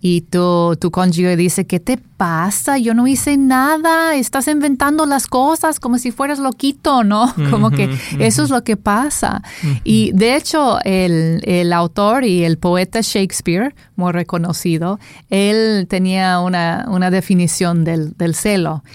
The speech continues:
Speaker 1: y él dice que el celo is a green-eyed monster that mocks.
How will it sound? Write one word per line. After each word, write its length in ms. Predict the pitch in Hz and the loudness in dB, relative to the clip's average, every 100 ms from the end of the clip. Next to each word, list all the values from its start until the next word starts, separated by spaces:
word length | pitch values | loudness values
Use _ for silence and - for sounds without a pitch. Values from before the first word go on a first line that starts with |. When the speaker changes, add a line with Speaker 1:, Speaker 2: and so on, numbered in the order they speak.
| - - | -10 -2
Speaker 1:
y 140 | 185 | 2
él 180 | 180 170 | 2 2
dice 400 | 190 175 - 165 | 2 0 -2 -2
que 160 | - | -2
el 160 | 170 165 | 0 0
celo 640 | - - 208 214 233 294 - _ - - _ _ - | -2 -2 0 0 0 -2 -8 _ -20 -20 _ _ -4
is 260 | 190 170 - | -2 0 0
a 200 | 185 175 | 0 0
green-eyed 720 | 170 196 214 220 196 185 165 | 0 2 4 4 2 0 0
monster 560 | 170 175 165 - 175 | 0 0 0 -2 -2
that 140 | 165 180 | -2 -2
mocks. 720 | 160 147 143 - - - - | -2 -2 -4 -8 -8 -6 -10